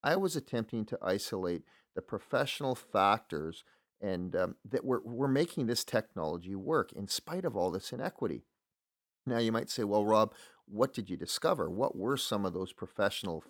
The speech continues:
um, practices that were enabling these educators and these schools to somehow make it work?" Well, as I've already mentioned a couple times already in this podcast, the impre-, professional imperative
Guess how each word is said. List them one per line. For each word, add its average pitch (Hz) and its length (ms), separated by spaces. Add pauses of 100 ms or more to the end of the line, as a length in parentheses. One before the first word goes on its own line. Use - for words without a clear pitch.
(460)
um, 76 300 (220)
practices 107 920 (260)
that - 140
were 98 220
enabling 92 640
these 87 240
educators 90 720
and 87 120
these 87 200
schools - 540
to 90 100
somehow 87 480
make 76 260
it - 100
work?" 110 400 (420)
Well, 85 300
as 107 200
I've 101 100
already 113 220
mentioned 104 400
a - 20
couple 117 340
times 95 320
already 92 520
in 85 100
this 85 220
podcast, 80 720 (340)
the 95 160
impre-, - 420
professional 123 600
imperative 95 640